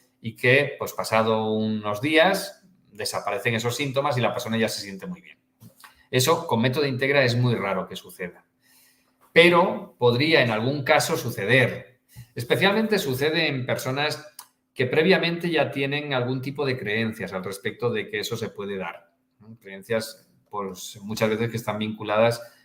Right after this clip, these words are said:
al uso de otras técnicas en las que eso, pues, era o formaba parte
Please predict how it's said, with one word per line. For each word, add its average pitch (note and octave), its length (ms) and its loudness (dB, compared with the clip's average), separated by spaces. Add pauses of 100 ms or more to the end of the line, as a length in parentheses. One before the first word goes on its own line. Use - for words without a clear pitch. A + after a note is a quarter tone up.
(100)
al A2 180 0
uso A2+ 220 2
de A2+ 100 6
otras G#2+ 320 0
técnicas A#2+ 500 2
en G#2 100 -2
las G2 160 -4
que G2+ 480 -2
eso, A#2+ 520 -4
pues, - 220 -14
era G2+ 680 -2
o - 60 -6
formaba A2 480 8
parte A#2 440 6